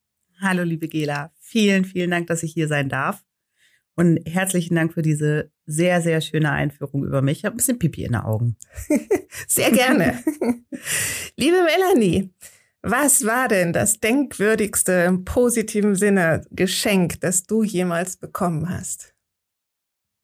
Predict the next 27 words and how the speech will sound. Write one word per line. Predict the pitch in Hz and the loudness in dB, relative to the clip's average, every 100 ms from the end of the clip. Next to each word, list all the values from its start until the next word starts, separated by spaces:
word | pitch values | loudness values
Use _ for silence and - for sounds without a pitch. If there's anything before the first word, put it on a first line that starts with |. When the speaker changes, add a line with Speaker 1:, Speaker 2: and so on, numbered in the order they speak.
| - | 0
Speaker 1:
Mhm. | 190 220 349 - _ _ - | 4 6 4 0 _ _ -2
Ähm. | 214 208 208 208 214 214 220 214 220 240 - | 2 2 2 2 2 2 2 2 2 0 -2
<laughs> | - | -4
Speaker 2:
Große | 190 202 294 | 0 2 2
Frage | - 185 170 - - | 4 2 4 2 4
für | 190 | 2
den | 185 175 | 2 2
Anfang. | 180 - - 427 - 339 208 - - 302 285 | 2 2 0 0 0 0 0 2 0 0 0
<laughs> | 294 - 277 - 415 370 330 247 | -2 -2 -6 -4 -2 0 -2 -2
Speaker 1:
Sehr, | - 196 226 208 185 | 0 2 4 4 4
sehr | 170 165 156 | 4 2 0
große | - 156 156 160 | 0 0 2 0
Frage. | - 156 156 160 | 0 0 2 2
Ja, | 170 | 0
aber | 175 | 0
ich | 170 | -2
kann | - 185 | 0 2
mich | 185 185 | 2 2
tatsächlich | 175 170 180 185 - | -4 -2 0 0 -2
dran | - 170 | -2 0
erinnern. | 170 180 175 170 | 0 0 0 0
Mein | 170 | 0
allererstes | - 214 214 208 208 196 | 0 0 0 0 -2 -4
Auto, | - 170 185 233 | -2 -2 -2 -2
was | 214 208 | -2 -2
ich | 208 202 | -4 -6
hatte, | 202 214 220 | -6 -2 -4